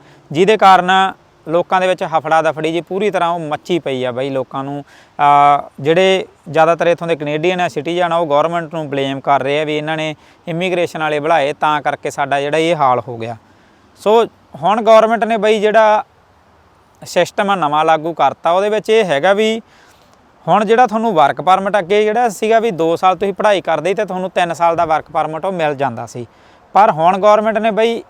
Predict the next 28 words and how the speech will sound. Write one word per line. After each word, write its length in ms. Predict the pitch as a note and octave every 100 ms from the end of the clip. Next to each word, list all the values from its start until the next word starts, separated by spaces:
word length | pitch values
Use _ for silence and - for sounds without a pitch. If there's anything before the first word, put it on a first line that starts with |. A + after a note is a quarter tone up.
| _ _
ਇਹ 200 | F#3 A3+
ਰੂਲ 200 | B3 A3
ਆ 80 | G#3
ਜਿਹੜੇ 180 | G3+ A3
ਲਾਗੂ 360 | E3+ C#3 C3+ F3
ਕਰਤੇ 340 | E3+ - A3
ਵੀ 200 | B3 B3
ਹੁਣ 500 | - - D3+ F3+ A3+
ਜਿਹੜਾ 260 | F3 F#3 A3
ਵਰਕ 260 | D3+ -
ਪਰਮਿਟ 420 | D#3 E3 F3 F3
ਆ, 220 | D#3+ F3+ G#3+ _ _ _ -
ਉਹ 140 | F#3 A3
ਤੁਹਾਡੇ 600 | - D#3 C#3+ F#3 A3 - - _ - _ _ _ - - - - _ - - -
ਕੋਰਸ 360 | G#3 A#3+ -
'ਤੇ 140 | - B3
ਡਿਪੈਂਡ 300 | G#3+ A3+ G3+
ਹੋਇਆ 260 | F3 C#3+
ਕਰੂਗਾ। 400 | A2+ D3+ G3 D#3+ G#2+ _ _ _ _ _ _ -
ਜੇ 180 | C3 F3
ਤਾਂ 140 | A3
ਕੋਈ 180 | A3 A#3
ਮਾਸਟਰ 560 | G3+ D3 C#3 C#3 - F3
ਡਿਗਰੀ 340 | F3 F#3+ G#3+
ਕਰ 220 | G#3 G3+
ਰਿਹਾ, 260 | G3 G#3+ G#3 E3 _ _ _ _ _ _
ਚਾਹੇ 340 | - F#3 F#3+ A3
ਉਹ 420 | G3+ G#3+ A3